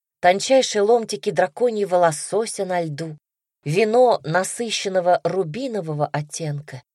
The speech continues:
и соломенное с игривыми пузырьками из погребов маркиза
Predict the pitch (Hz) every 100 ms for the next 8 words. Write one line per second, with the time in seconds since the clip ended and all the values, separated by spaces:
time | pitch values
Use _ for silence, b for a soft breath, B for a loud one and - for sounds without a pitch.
0 | _ _ - 220 214 240 240 269 214 156
1 | 143 135 127 - _ _ - 220 196 214
2 | 233 202 196 - 190 180 175 - 233 190
3 | - 160 - 175 160 170 165 214 - 185
4 | 175 - 285 -